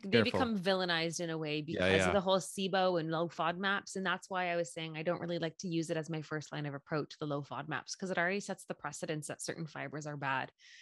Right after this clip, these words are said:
Speaker 1: And
Speaker 2: Yeah.
Speaker 1: I don't like that.
Speaker 2: No, me either. Okay. And then one
Speaker 1: Yeah.
Speaker 2: thing I wanted to, I wanted to say, 'cause I have it, uh,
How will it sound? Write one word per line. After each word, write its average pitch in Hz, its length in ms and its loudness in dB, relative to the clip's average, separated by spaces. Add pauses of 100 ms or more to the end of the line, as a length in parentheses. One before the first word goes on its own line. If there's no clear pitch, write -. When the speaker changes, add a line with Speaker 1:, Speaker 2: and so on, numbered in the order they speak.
(280)
Speaker 1:
And 190 100 4
Speaker 2:
Yeah. 185 100 2
Speaker 1:
I 196 40 0
don't 175 160 -2
like 127 260 -6
that. 139 240 -8 (640)
Speaker 2:
No, 95 320 -2 (320)
me 95 220 -2
either. 95 300 -4
Okay. 113 240 0
And 113 120 2
then 113 160 2
one 117 120 2
Speaker 1:
Yeah. 180 100 4
Speaker 2:
thing 107 280 -2 (100)
I 107 60 0
wanted 110 260 0 (160)
to, - 140 -20
I - 60 -2
wanted 104 180 0
to 98 40 -2
say, 104 260 2
'cause 101 160 -8
I 98 80 0
have 98 160 -2
it, 101 240 -4
uh, 95 260 0